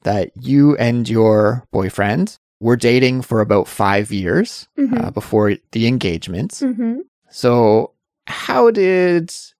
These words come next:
Speaker 1: he pop the question, or did you pop the question? What happened? Tell us all about it.
Speaker 2: Okay. Well, I guess you know in Korean culture, usually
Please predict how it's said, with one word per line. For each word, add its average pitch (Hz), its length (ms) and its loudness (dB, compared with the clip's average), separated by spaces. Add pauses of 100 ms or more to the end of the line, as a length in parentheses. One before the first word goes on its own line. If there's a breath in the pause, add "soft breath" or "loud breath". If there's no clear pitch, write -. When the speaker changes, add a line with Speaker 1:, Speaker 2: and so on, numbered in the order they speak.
(140)
Speaker 1:
he 196 200 -4
pop - 260 -2
the 120 80 -2
question, 98 500 -6
or 151 100 4
did 151 220 -2
you 185 120 2
pop - 280 -4
the 110 80 0
question? 98 420 -4
What 240 140 2
happened? 113 340 -6
Tell 202 180 0
us 202 160 0
all 107 200 0
about 78 260 -10
it. - 140 -10 (540)
Speaker 2:
Okay. 247 460 0 (460)
Well, 247 640 0 (720)
I 330 80 2
guess 415 260 0
you 269 400 4
know 240 380 2
in 226 200 0 (140)
Korean 262 540 2
culture, 220 520 -4
usually 254 840 0